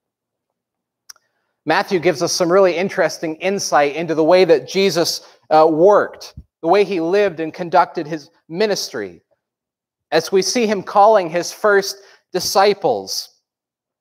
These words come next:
uh, he does it in a way that was antithetical to the norm. And isn't that just like Jesus? Seemingly his whole life in ministry, he was breaking expectations. And that's good because, uh, sometimes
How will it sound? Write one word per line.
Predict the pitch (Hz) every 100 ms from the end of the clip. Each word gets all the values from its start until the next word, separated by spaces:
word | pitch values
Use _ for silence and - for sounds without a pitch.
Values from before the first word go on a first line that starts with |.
| _ _ _ _
uh, | 147
he | 131 214
does | 185 233 226
it | 214
in | 185
a |
way | 180 202 202
that | 185 175
was | 175 - -
antithetical | 190 233 208 - 220 214 220 180 175
to | -
the | 165 202
norm. | 214 240 190 98 87 - _ _ _
And | 160 170 202
isn't | 240 226
that | 214 220 202
just | 190 180
like | 196 208 -
Jesus? | - 254 202 135 -
Seemingly | - 240 247 233 208
his | 185 190 - _ _
whole | 233 233 214
life | 196 208 202
in | 196 196
ministry, | 226 233 - - 175 185 - _
he | _ 220
was | 208 196 - _ 143
breaking | 139 220 247 240 202
expectations. | 190 - - 190 _ 233 226 - 139 104 90 - - _ _ _ _ _ _ _ 156
And | 202
that's | 240 208
good | 175 262 175 127
because, | 190 202 196 175 - _ _ -
uh, | 143 135 147
sometimes | - 240 254 214 190 175 214 247 -